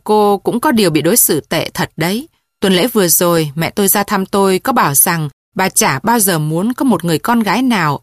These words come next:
ở vào địa vị như cô. Nào, bây giờ đi vào, tôi có tin rất hay báo cho cô biết.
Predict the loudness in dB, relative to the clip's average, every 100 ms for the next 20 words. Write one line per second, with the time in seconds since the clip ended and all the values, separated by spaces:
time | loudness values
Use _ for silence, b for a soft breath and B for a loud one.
0 | -6 -4 -2 -4 -2 -2 -2 -2 -2 -2
1 | -2 0 -2 -2 -8 _ _ _ -2 -2
2 | -2 -6 _ 0 0 2 0 0 0 0
3 | -2 -4 _ _ -4 -2 0 2 2 2
4 | -2 -2 0 0 -2 -6 -4 -4 -2 0
5 | 0 -2